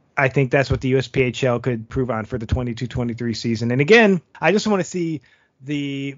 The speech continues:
best players in junior hockey get the best opportunity to play for a national championship. And if you're the team that can win the national championship in the twenty-two twenty-three U S P H L, you beat seventy-two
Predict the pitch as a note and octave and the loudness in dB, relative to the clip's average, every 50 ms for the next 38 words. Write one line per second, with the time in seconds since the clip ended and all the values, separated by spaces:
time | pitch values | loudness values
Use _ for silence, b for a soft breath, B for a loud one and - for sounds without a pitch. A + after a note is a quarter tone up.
0 | - _ _ - D#3+ E3 D#3+ - - - D#3 D#3+ D3+ C#3+ C#3 C3 B2+ A#2+ A#2+ A#2 | -14 _ _ 0 0 0 0 -4 -6 -6 -4 -2 -2 -2 -4 -4 -6 -6 -8 -10
1 | A#2 A2 - - - - C3 B2+ A#2+ A2 C3 C3+ C3 C3+ C3 A#2 A2 B2+ B2 B2 | -12 -12 -14 -16 -14 -12 -10 -10 -8 -8 -6 -6 -6 -6 -6 -6 -6 -6 -6 -6
2 | - - B2+ A2+ A2 G#2+ B2+ A#2 A#2 _ - B2+ A#2+ A#2 A#2 - - C#3 B2+ - | -8 -8 -8 -8 -8 -6 -8 -10 -10 _ -8 -8 -6 -6 -6 -4 -2 -2 -2 -2
3 | - D3+ C3 C3+ C3+ - C3+ - C3 A#2+ B2 C3+ D3 F3 F#3 G3+ G#3 F#3+ - - | -4 -4 -4 -4 -6 -10 -10 -8 -8 -8 -6 -6 -6 -4 -4 -4 -6 -6 -6 -6
4 | C#3+ B2+ - - C3+ B2 B2+ A#2+ - C#3 C3 B2+ A#2+ A#2+ A#2 A#2 A2+ - A#2+ A2 | -8 -6 -4 -2 -2 -2 -2 -2 -2 -2 -2 -2 -2 -4 -4 -6 -6 -6 -8 -8
5 | A2 - A#2+ A2 A2 G#2 - G#2+ F2+ - - G#2 - - A2+ A2 - C3 C3+ D3+ | -8 -8 -8 -8 -8 -8 -10 -12 -10 -10 -10 -10 -6 -4 -6 -4 -2 0 2 4
6 | F3+ G3 G#3+ A3 - - - G#3 G3+ E3 B2+ A#2 B2+ B2 A#2 - C#3 C#3 C3 C3+ | 4 4 2 0 -2 -2 -2 0 0 0 0 0 0 -2 -2 0 -2 -2 0 2
7 | D#3 E3 D3 A#2 A2 G#2 G2+ F#2+ B B B B B B B - B2+ B2 B2 B2 | 2 4 4 2 0 -2 -6 -10 B B B B B B B -2 0 0 0 0
8 | C3+ C#3+ - - F3 E3 D3+ - - - D3+ C#3+ C#3 - C3+ A2+ G2+ - - A2 | 0 0 -2 0 0 0 0 0 0 -2 0 0 0 -2 -4 -4 -4 -4 -6 -8
9 | F#2 - - - B2+ B2+ A#2 A2+ - C#3+ D3 D#3+ D#3+ - - D3+ D3 - C#3 C3+ | -8 -10 -12 -10 -8 -8 -6 -4 -4 -4 -2 -4 -4 -6 -6 -8 -8 -6 -6 -6
10 | C#3 C#3 - - C3 B2 A2+ G#2+ A2+ A#2+ A#2+ A#2 - - - B2+ A#2+ A2+ - - | -8 -8 -8 -8 -8 -8 -6 -6 -6 -6 -8 -10 -10 -10 -8 -8 -8 -8 -8 -8
11 | A#2+ A2+ A#2+ C3+ D3+ D3 b b b b b b b b b _ _ _ _ G2+ | -6 -4 -4 -4 -4 -6 b b b b b b b b b _ _ _ _ -20
12 | - A#2 B2 C3+ E3 F#3+ G#3+ A3+ A3+ G3+ - - - C3+ C3 C3 C#3 - - - | -14 -10 -6 -4 -2 0 2 0 0 0 -2 -2 -2 0 0 0 -2 -6 -10 -14
13 | - - - D3 C3+ C3+ C3 D3+ D3 D3+ D#3 D#3 D3 _ - - - - - C#3 | -8 -4 -2 0 0 0 0 -2 -2 0 0 -2 -2 _ -8 -8 -6 -4 -2 0
14 | C3 C3 C3 C3 B2+ B2+ | 0 2 2 0 0 -2